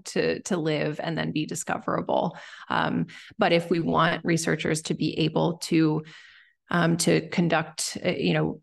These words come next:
uh, robust meta-analyses, or if we want to support, um, uh, you know, uh, better discovery through machine learning or, uh, you know, and, and all of these, uh, kind of next, next generation research practices,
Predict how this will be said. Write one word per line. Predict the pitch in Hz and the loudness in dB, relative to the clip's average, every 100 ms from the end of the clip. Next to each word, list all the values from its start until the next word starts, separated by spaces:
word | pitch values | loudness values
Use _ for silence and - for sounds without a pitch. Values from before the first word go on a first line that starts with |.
| - | -6
uh, | - - - - | -4 -4 -6 -6
robust | - 190 175 165 165 180 | 2 4 6 4 2 2
meta-analyses, | 170 165 170 165 180 185 - 151 147 | 4 4 4 2 2 2 -2 -2 -2
or | - 156 | -2 -2
if | 156 | 0
we | 156 | 0
want | 160 160 | 2 0
to | 165 | -2
support, | 160 160 180 175 - - | -4 -2 2 2 2 -2
um, | 170 160 156 156 - - _ - | 0 0 0 -2 -6 -14 _ -10
uh, | - - | -8 -8
you | 370 185 | -2 2
know, | 160 156 - | 4 4 0
uh, | 165 165 - - - | 0 0 0 -8 0
better | 190 175 | 2 4
discovery | 170 165 170 165 170 170 | 4 2 0 2 2 2
through | 170 156 | 0 -2
machine | 156 - 180 175 | -2 -2 -2 0
learning | 160 151 147 147 | 0 0 0 -2
or, | - 165 156 151 147 - | -2 0 0 0 -2 -2
uh, | 160 | -4
you | - 165 | -2 0
know, | |
and, | 156 151 - | 0 -2 -4
and | 160 | 0
all | 165 165 | 2 2
of | 160 | 2
these, | 156 - | -2 -2
uh, | - - | -4 -4
kind | - 165 | -2 -2
of | 156 - | -2 -2
next, | 170 160 - - - - - | -2 -2 -6 -10 -12 -12 -2
next | 175 175 - | 0 0 -4
generation | - 165 160 160 175 | 2 4 4 2 2
research | 190 233 220 214 | 0 2 2 0
practices, | 180 165 165 151 156 151 147 | -2 -2 -2 -2 0 -2 -4